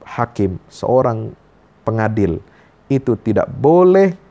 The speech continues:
ada yang dapat mempengaruhinya dalam menjalankan keadilan itu, keseimbangan itu, ya, sehingga tidak ada satupun makhluk yang luput dari hukumnya, dan itu hanya bisa terwujud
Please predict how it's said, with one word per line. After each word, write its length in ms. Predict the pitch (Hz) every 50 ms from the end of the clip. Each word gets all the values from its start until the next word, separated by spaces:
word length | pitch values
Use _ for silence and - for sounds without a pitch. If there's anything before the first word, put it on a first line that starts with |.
| _ _
ada 400 | - 131 143 156 156 151 147 143
yang 400 | 135 131 127 120 113 104 98 98
dapat 400 | 101 127 135 - - 127 120 -
mempengaruhinya 1040 | - 110 110 110 110 113 - - 104 110 101 95 87 92 98 98 165 180 170 151 120
dalam 240 | 110 110 107 104 101
menjalankan 800 | 101 104 95 87 82 92 90 107 113 117 107 - 95 85 90 - _
keadilan 480 | - - - - 107 95 95 90 85 78 - -
itu, 160 | 85 - - - _ _ - -
keseimbangan 560 | 135 - - - 190 156 131 131 123 117 107 -
itu, 160 | 127 123 - - - _ _ _ _ - - - - _ _ _ - -
ya, 160 | 90 - 151 220 - _ _ _ _ -
sehingga 560 | - - 107 110 107 101 92 95 85 82 - - _ _ _ _ _ - 180
tidak 240 | 175 147 135 120 110
ada 80 | 107
satupun 480 | - - 95 - 107 98 - 101 92 95
makhluk 320 | 92 85 - - 90 76 - - -
yang 240 | - 117 101 92 92
luput 400 | 95 101 120 117 - - 95 - - -
dari 320 | - 95 98 90 85 87
hukumnya, 560 | 82 90 104 - - 113 101 98 95 90 80 80 _ - - - _ -
dan 320 | - 113 110 104 85 -
itu 320 | - 117 - - 98 87 82 - - - - - _ - -
hanya 400 | 117 110 101 98 92 85 78 95 98 _ _ _ _ _ _ - 107
bisa 400 | 104 101 90 - - 87 78 82 - - _
terwujud 480 | - - 87 82 95 95 82 - 90